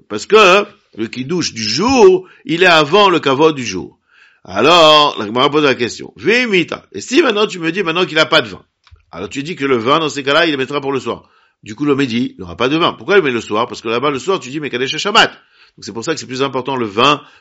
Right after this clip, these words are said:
de le donner pour le cause du kiddush, s'il a qu'un seul verre de vin. D'accord, maintenant, par contre, s'il a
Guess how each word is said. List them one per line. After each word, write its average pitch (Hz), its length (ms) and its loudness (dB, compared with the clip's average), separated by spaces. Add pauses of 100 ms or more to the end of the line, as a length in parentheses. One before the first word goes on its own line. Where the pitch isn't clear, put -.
de 98 60 -14
le 98 80 -10
donner 123 160 -6
pour 131 120 -4
le 139 60 0
cause 147 180 -2
du 143 120 -10
kiddush, 160 240 -6
s'il - 240 -6
a 202 80 0
qu'un 208 160 -4
seul 185 180 0
verre 170 160 0
de 156 80 -2
vin. 135 160 -6 (540)
D'accord, 104 260 -8
maintenant, 113 720 -2 (300)
par 87 160 -16
contre, 156 500 0
s'il 147 260 -6
a 98 360 -2